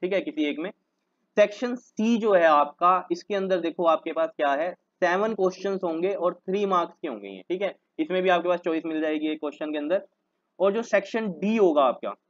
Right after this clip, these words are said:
ठीक है, Section D है आपके पास कौन सा, Case study based, ठीक है, Case study based है और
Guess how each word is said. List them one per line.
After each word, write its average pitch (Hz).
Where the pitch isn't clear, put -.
ठीक 202
है, 151
Section 196
D 180
है 226
आपके 202
पास 202
कौन 185
सा, 226
Case 233
study 214
based, 139
ठीक 208
है, 202
Case 208
study 214
based 190
है 196
और 196